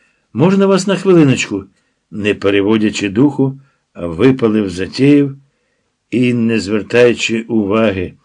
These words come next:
на невдоволену фізіономію Старикова, схопив його за рукав і ледь не силою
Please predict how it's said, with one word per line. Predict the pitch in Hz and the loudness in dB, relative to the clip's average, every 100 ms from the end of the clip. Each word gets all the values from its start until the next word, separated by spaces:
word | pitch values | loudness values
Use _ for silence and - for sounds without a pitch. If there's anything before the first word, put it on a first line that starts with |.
| _ - - | _ -20 -6
на | 110 127 | -2 2
невдоволену | 131 113 127 127 160 151 143 | 2 2 2 4 4 4 0
фізіономію | - 131 117 123 127 156 147 135 | 0 0 0 0 0 2 2 0
Старикова, | 131 123 113 101 98 92 - _ _ _ _ | 0 0 0 -2 -6 -10 -12 _ _ _ _
схопив | - - 98 90 113 101 | -18 -6 -6 0 0 0
його | 101 101 | -2 -4
за | 90 | -4
рукав | 92 - 120 131 - _ _ _ _ _ | -8 0 2 2 -2 _ _ _ _ _
і | 95 | -12
ледь | 98 95 87 | -8 -6 -6
не | 92 | -10
силою | - - 135 135 135 131 | -10 -6 -4 -2 -2 -4